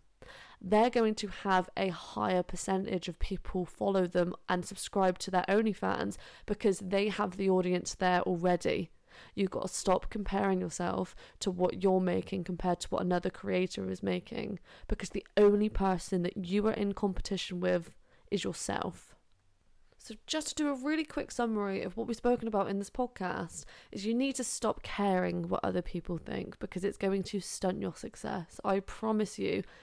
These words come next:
it's going to stunt your success. I have been there, I have done that, and I have overcome it, which is why I'm able to say this to you listening,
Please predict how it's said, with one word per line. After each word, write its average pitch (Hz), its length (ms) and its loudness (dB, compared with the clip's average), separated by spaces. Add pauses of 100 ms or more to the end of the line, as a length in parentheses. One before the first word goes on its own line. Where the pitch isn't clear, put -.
(100)
it's - 140 -10
going 196 200 2
to 185 100 -4
stunt - 280 -4
your 190 120 -4
success. - 500 -6 (340)
I 208 200 4
have 202 360 -2
been 190 280 0
there, 185 320 0
I 185 160 4
have 175 280 -4
done 180 280 0
that, 190 240 -2 (360)
and 190 80 2
I 190 80 8
have 185 120 4
overcome 185 480 2
it, - 200 -6
which 220 160 -4
is 202 140 -2
why 196 240 2
I'm 190 160 0
able 190 300 -2
to - 160 -8
say 196 280 -2
this 190 220 -6
to - 180 -6
you 196 340 0 (300)
listening, 202 640 -2